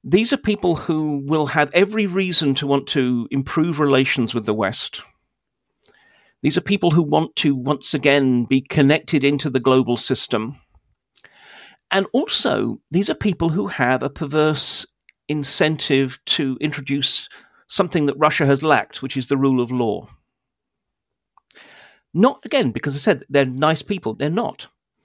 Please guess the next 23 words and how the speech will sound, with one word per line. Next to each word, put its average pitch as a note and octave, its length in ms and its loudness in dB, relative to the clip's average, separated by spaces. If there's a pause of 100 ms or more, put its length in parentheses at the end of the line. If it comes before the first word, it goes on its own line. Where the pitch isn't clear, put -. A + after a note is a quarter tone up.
(920)
But - 100 -6
the - 60 -8
point A3+ 260 0
is, F3 140 -2
when F#3+ 140 4
you've C4+ 120 0
stolen F3 480 2
everything, A2 520 -6 (640)
that's G#3+ 240 -2
the - 80 -2
point F3+ 260 -2
when D3 140 0
you C#3+ 100 2
want D3+ 240 2
rule C3+ 240 4
of A#2 120 -2
law A#2 460 -2 (640)
to E3+ 140 0
fix - 540 -2
and D3 120 2
legitimize B2 960 -2 (460)
your C3+ 140 2
theft. - 500 -4